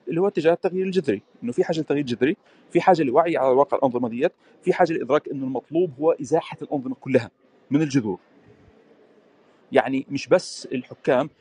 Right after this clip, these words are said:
هيكل السلطة كله لازم ينزاح. ده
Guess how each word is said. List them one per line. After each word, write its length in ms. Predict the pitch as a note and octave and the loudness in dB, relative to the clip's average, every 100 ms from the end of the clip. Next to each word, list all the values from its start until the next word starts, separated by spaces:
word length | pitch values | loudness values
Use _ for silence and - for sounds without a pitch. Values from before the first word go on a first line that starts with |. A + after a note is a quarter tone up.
| _ | _
هيكل 300 | - F3 E3 | 2 2 2
السلطة 340 | C#3+ - F#3 D3+ | -2 -2 -2 -4
كله 140 | C3+ | -6
لازم 220 | B2 A2+ | -4 -2
ينزاح. 340 | G#2+ G2 - - _ _ _ _ _ _ _ _ _ _ _ _ _ _ _ _ _ | -2 -2 -4 -8 _ _ _ _ _ _ _ _ _ _ _ _ _ _ _ _ _
ده 340 | A#2+ C#3 D3 | 4 8 6